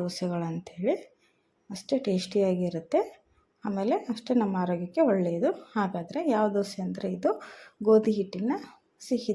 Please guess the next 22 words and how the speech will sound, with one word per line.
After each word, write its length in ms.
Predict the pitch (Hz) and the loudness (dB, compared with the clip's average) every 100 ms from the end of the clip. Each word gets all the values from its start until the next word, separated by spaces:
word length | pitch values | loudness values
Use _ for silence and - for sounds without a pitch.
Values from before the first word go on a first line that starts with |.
| 190 | -2
ದೋಸೆ 240 | 175 - 170 | -6 -6 -8
ಅಂತ 180 | 170 175 170 | -6 -6 -4
ನಾವು 140 | 185 285 - | -4 -4 -2
ಕರಿತೀವಿ. 440 | 214 180 185 247 339 196 | -4 -4 -4 -4 -2 -2
ಹಾಗಾದರೆ 380 | 180 175 240 - - - - - - - | -2 0 0 0 -6 -20 -20 -20 -20 -4
ಸಿಹಿ 220 | 220 220 240 | 0 0 4
ಪ್ರಿಯರಿಗೆ 480 | 214 208 196 185 175 175 | 6 6 6 4 2 4
ಇದು 120 | 294 370 - _ _ _ _ _ _ _ _ _ _ - | 2 2 -8 _ _ _ _ _ _ _ _ _ _ 0
ಒಳ್ಳೆಯ 300 | 190 190 240 247 | 2 4 4 2
ರೆಸಿಪಿ 320 | 202 - 190 180 | -4 -4 0 0
ಅಂತ 160 | 170 190 | 0 -2
ಹೇಳ್ಬೋದು. 360 | 180 165 165 175 202 | -2 -2 -4 -2 0
ನೋಡ್ರಿ 260 | 196 175 170 175 | 0 0 -4 -4
ಎಷ್ಟು 200 | - - - | -4 -6 -6
ಸಾಫ್ಟಾಗಿ 460 | 180 - 180 175 175 | -10 -6 -4 -4 -6
ಬಂದಿದೆ 380 | 165 165 160 156 | -6 -4 -4 -6
ಅಂಥೇಳಿ. 400 | 156 - 160 247 330 - - _ 208 | -8 -6 -2 -2 -4 -12 -20 _ -4
ನಮಗೆ 280 | 196 208 330 - | -2 0 -2 0
ಸಾಫ್ಟ್ 320 | 190 185 - 190 | -2 -2 -2 -2
ಬೇಕಂದ್ರೆ 380 | 190 190 214 - | 0 -2 -2 -2
ಸಾಫ್ಟಾಗಿ 380 | 196 190 196 180 | -4 -2 -2 -2
ಮಾಡ್ಬೋದು, 400 | 170 165 170 190 | -2 -4 -6 -4